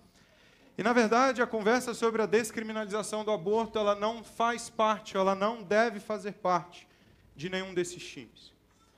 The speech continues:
Quando nós olhamos para o que pensamos acerca do aborto,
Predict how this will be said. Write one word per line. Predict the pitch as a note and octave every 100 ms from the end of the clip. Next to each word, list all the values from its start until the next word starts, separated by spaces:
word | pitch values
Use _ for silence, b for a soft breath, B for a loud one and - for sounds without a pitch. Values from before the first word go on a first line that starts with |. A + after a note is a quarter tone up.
| b b b b
Quando | F3+ G3
nós | G#3 A3 A#3 A3 G3+ - - - -
olhamos | F#3 G3+ F#3+ A#3+ B3 B3 A#3+ - - -
para | F#3+ G3+ G#3+ G3+ F3+ E3 - - _ _ _ _
o | -
que | D#3+ F#3 -
pensamos | - G3+ F#3+ - A3 A#3+ A#3
acerca | G#3 G3 - G#3+ G#3+
do | G#3
aborto, | A3 F#3 F#3 F#3 -